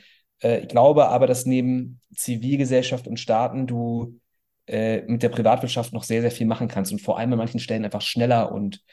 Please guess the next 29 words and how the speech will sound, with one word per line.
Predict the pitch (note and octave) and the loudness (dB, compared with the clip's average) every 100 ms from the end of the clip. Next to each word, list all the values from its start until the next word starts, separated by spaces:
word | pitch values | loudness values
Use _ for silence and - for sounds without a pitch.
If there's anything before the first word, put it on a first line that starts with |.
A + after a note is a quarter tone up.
| _ _ _ | _ _ _
unkomplizierter. | - F3 B2+ G2+ F#2+ G2 - - - | 4 6 6 2 -2 -6 -8 -10 -8
Ähm, | - G#2 G2+ G2+ G2+ G2 G2 - | -2 2 2 2 0 -4 -6 -10
ähm, | - G3 - G3+ - _ _ _ D4+ C4+ - | -12 -12 -12 -16 -18 _ _ _ -14 -12 -6
auf | G2+ | -2
der | - G#2 | 0 0
anderen | C#3+ D3 | 0 2
Seite, | B2+ C3 C3+ C#3 C#3 C3+ - | 2 2 0 -2 -2 -2 -4
äh, | - A#2+ A#2+ | -2 -2 -2
kommt | - B2+ | -6 -6
Sebastian | B2 B2 B2 - C3+ C3 B2 B2 - _ _ G#2+ - | -2 -2 -2 -2 -2 -2 -4 -10 -20 _ _ -20 -20
von | - - C#3+ | -6 0 2
der | C#3 | 4
U | |
N, | - C3 F3+ | 2 2 0
der | F#2+ | 0
hat | |
acht | D#2 - | -4 -2
Jahre | A#2+ A#2 | -2 -2
bei | A2+ | -4
der | G#2+ | -4
U | |
N | F#2+ C3+ | -4 -4
gearbeitet, | C3 C3 C#3 C#3+ F3 - _ _ _ _ _ _ _ _ _ | -2 -2 -4 -6 -10 -14 _ _ _ _ _ _ _ _ _
ähm, | G#2+ G#2 G2 | -4 -4 -4
und | G#2+ | -4
hat | C3 | -2
den | A2+ | -2
Spendenmarkt | G#2 C3+ E3+ A2+ G2 G2+ | 0 2 2 2 0 -2
miterlebt. | F#2+ F#2 G2+ B2 | -6 -6 -6 -8